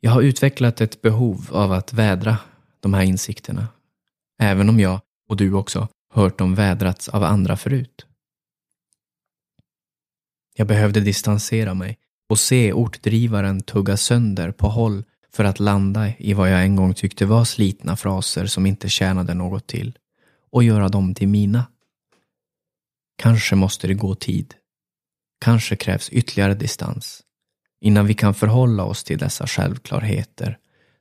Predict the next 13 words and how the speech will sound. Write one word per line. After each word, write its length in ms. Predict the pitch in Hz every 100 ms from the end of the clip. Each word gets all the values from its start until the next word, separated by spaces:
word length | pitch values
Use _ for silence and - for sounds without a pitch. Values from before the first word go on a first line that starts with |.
| -
det 120 | 104
beklagliga 760 | 92 92 - 95 92 92 92 92
faktum 540 | 123 110 - 101 92
vi 120 | 95
alla 220 | 95 95
tvingats 480 | 92 - 95 92 -
leva 300 | 104 98 107
med, 240 | 98 82 104 _ _ _ _
som 500 | - 113 110 113 - _ _
inte 280 | 120 120 120
bara 220 | 117 113
klyschor, 680 | - - 135 - - 123 123 _ _ _ _ -
utan 480 | 110 - 107 104